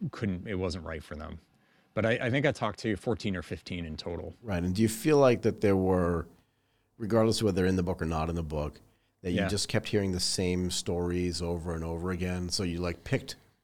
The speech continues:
Speaker 2: you know, for startup one, we'll talk about this thing. For startup two, we'll talk about that thing. And for startup three, we'll talk
Speaker 1: Yeah.
Speaker 2: about a different topic.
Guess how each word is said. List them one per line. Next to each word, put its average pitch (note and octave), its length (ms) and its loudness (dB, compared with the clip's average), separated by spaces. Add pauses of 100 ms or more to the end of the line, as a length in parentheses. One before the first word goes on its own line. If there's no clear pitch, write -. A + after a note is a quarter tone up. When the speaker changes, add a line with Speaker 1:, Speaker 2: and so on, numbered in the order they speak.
(680)
Speaker 2:
you A2+ 100 -12
know, G2+ 120 -4
for F#2 140 -6
startup F#2 380 0
one, G2 240 4
we'll F2+ 100 2
talk E2+ 240 0
about E2+ 220 -2
this G2 160 0
thing. E2 400 -2 (460)
For D#2+ 80 -12
startup F2 320 -2
two, A2+ 160 0
we'll F#2+ 100 0
talk F2 220 -2
about E2 220 -4
that F2+ 200 -2
thing. E2+ 180 -2
And D#2+ 140 -6
for E2+ 80 -8
startup E2 300 -4
three, F2+ 180 -4
we'll D#2 120 -4
talk F#2+ 160 -2
Speaker 1:
Yeah. E2+ 40 0
Speaker 2:
about F2 160 -2
a D#2+ 40 -4
different D#2+ 280 -8
topic. E2+ 400 -2